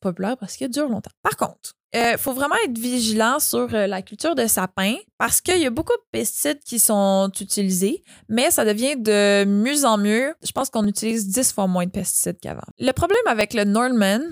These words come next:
on doit, ça, ça cause la déforestation pour être capable de en produire suffisamment. L'épicé, ce qui est cool, c'est que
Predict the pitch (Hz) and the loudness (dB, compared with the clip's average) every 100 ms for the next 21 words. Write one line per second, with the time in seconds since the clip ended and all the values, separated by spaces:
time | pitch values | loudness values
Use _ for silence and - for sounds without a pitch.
0 | 254 - - 208 226 - - 226 214 247 | -12 -8 -2 2 2 0 -2 0 2 2
1 | 339 311 233 240 226 208 208 - 185 175 | 2 2 2 0 0 0 -2 -2 -4 -2
2 | 190 196 - - 226 214 196 - 180 - | -2 -4 -4 0 2 4 2 2 -2 2
3 | 196 202 214 190 175 175 180 185 - - | 2 4 4 2 4 4 4 0 -4 -2
4 | 196 196 180 214 240 - - - 190 139 | 0 0 0 0 0 -2 -4 -2 -2 -2
5 | - _ 214 240 - 320 381 - _ - | -6 _ -6 -2 0 2 0 -4 _ -20
6 | - - 226 208 262 294 - 220 220 214 | -10 -6 -4 -2 -2 0 -2 0 0 -2